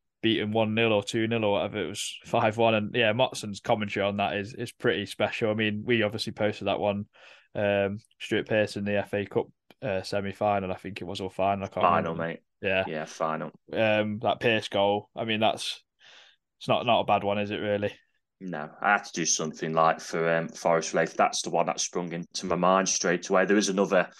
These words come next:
Speaker 2: Forest one as well I've seen from Motti where we beat Man U away three two and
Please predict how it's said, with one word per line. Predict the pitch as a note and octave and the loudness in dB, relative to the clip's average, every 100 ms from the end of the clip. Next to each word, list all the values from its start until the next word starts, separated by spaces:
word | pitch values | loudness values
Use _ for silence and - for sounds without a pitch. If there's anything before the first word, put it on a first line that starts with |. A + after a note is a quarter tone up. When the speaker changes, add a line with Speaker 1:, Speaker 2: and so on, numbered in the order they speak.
| - _ - | -20 _ 2
Speaker 2:
Forest | G2 F2+ - | 6 6 2
one | F#2+ | -2
as | F2 F2+ | -4 -2
well | F#2 | -2
I've | F2 | 0
seen | - F#2 F2+ | -2 -4 -6
from | E2+ F#2 | -4 -2
Motti | F2 - F#2 | -2 -4 -4
where | F#2 F2+ | 0 0
we | F2+ | -2
beat | F2 F#2+ F2 F#2+ | -2 -4 -2 0
Man | F#2 F#2 | 0 2
U | F#2 | 2
away | F#2 F#2 G2 G2 | 4 6 4 2
three | - - G2 G2 F#2 | -6 -4 -2 -2 -2
two | - G#2 G2+ | 2 4 4
and | F#2 F#2+ F2+ | 2 -2 -6